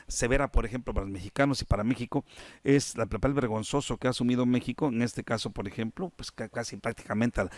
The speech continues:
al no asistir la Secretaría de Relaciones Exteriores a la reunión de la Organización de Estados Americanos, ¿no?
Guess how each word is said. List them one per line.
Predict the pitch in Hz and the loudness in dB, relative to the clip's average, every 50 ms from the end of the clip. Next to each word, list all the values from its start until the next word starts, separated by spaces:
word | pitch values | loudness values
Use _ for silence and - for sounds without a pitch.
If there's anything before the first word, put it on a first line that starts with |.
| - - - - - _ | -14 -18 -18 -20 -6 _
al | 104 101 104 | -4 -2 0
no | 120 135 | 0 0
asistir | 139 - - 113 - - 139 139 123 | 0 0 -2 -4 -4 -2 0 0 0
la | 110 95 | -2 -2
Secretaría | 110 98 95 - 120 127 | -4 -4 -2 0 0 2
de | 107 | 2
Relaciones | 107 98 113 120 113 | 0 -2 -2 -4 -2
Exteriores | - - 127 117 95 | -2 -2 -2 -2 0
a | 104 | -2
la | 101 98 | -2 0
reunión | 95 101 107 110 113 123 120 - - - - - - - - | -2 -2 0 0 0 0 0 -2 -8 -14 -18 -20 -20 -12 -6
de | - 98 | -2 0
la | 98 | 0
Organización | 98 98 101 - - 127 | 0 0 0 2 2 2
de | |
Estados | 113 - 127 120 113 - | 2 2 0 -2 0 0
Americanos, | 117 117 120 117 - 117 113 110 120 131 - - - _ - | 0 0 0 0 0 0 0 0 -2 -6 -8 -14 -18 _ -10
¿no? | 87 - - | -8 -8 -8